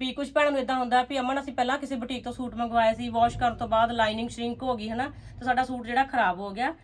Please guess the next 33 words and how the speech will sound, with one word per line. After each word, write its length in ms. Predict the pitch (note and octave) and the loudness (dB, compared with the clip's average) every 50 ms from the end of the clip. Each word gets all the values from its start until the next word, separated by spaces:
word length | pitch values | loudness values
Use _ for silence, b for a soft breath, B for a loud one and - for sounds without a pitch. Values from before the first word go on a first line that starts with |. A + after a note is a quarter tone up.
| b b b b b b | b b b b b b
ਬਿਲਕੁਲ 320 | G#3 B3+ C4 C4 - E4 D#4+ | -4 -4 -4 -2 0 0 2
ਨਹੀਂ 100 | D#4+ D4+ | 2 2
ਜੀ, 80 | E4+ | 0
ਸਾਡੇ 360 | E4 - D#4+ C4 A#3+ A#3 C4+ C4+ | 0 2 2 2 2 0 -4 -6
ਕੋਲੋਂ 220 | C4+ C#4 C#4+ C#4 | -4 -6 -8 -8
ਤੁਸੀਂ 220 | C#4 C#4 C4+ C#4 A#3 | -8 -8 -8 -8 -8
ਜੋ 180 | C4 C4 B3+ B3 | -4 -4 -4 -4
ਵੀ 200 | A#3+ C#4 C#4+ C#4+ C4+ | -4 -6 -6 -4 -2
ਲਾਈਨਿੰਗ 340 | B3+ A#3 A3+ A#3 A#3 A#3+ | 0 0 0 0 -2 -4
ਨਾਲ 120 | A#3+ A#3+ A#3+ | -2 -2 -4
ਸੂਟ 200 | A#3+ B3 A#3 A#3 | -4 -6 -6 -4
ਰੈਡੀ 240 | A#3+ A#3 A3+ A#3 A#3 | -2 -2 -2 -4 -6
ਕਰਵਾ 320 | B3 A#3+ A#3 A3+ A3+ A3+ | -8 -6 -4 -2 0 -2
ਰਹੇ 100 | A3+ A3+ | -2 -4
ਹੋ, 80 | A#3 A#3 | -6 -6
ਚਾਹੇ 200 | A#3 A#3 A3+ B3 | -4 -4 -4 -4
ਉਹ 80 | A#3+ | -4
ਕਾਟਨ 280 | - G#3+ G3 F#3+ A3+ A#3 | -4 -4 -4 -4 -6 -6
ਦੀ 60 | B3+ | -6
ਲਾਈਨਿੰਗ, 320 | B3 A#3+ G#3+ A3+ A#3 B3+ C4+ | -4 -4 -4 -4 -4 -6 -8
ਅੱਛੀ 240 | B3+ - - C#4 C#4 | -8 -10 -8 -8 -6
ਕੁਆਲਿਟੀ 320 | C4+ B3+ A3+ G#3+ A3 A3+ | -4 -4 -4 -4 -6 -6
ਦੀ 80 | G3 A3+ | -6 -6
ਆਪਾਂ 180 | A3 - A3 G#3 | -8 -6 -8 -8
ਕਾਟਨ 300 | G#3 G3+ F#3+ F#3+ A3+ A3+ | -6 -6 -6 -6 -6 -8
ਦੀ 60 | A#3 | -6
ਲਾਈਨਿੰਗ 280 | A3+ G#3+ F#3 F#3 F#3 F3+ | -6 -4 -4 -6 -6 -8
ਜਿਹੜੀ 140 | F#3 G3 G3 | -8 -8 -8
ਤੁਹਾਨੂੰ 220 | G#3+ G3 A3 A#3 | -8 -6 -4 -2
ਐਡ 140 | G#3+ F#3 F3 | -4 -4 -4
ਆਨ 100 | A3+ C4+ | -6 -6
ਕਰਕੇ 340 | C#4 B3+ G3+ E3 - F3+ E3 | -4 -6 -6 -6 -6 -10 -10
ਦੇਵਾਂਗੇ। 360 | D3+ C#3+ C#3+ C#3+ C#3+ D3 | -8 -10 -12 -12 -12 -14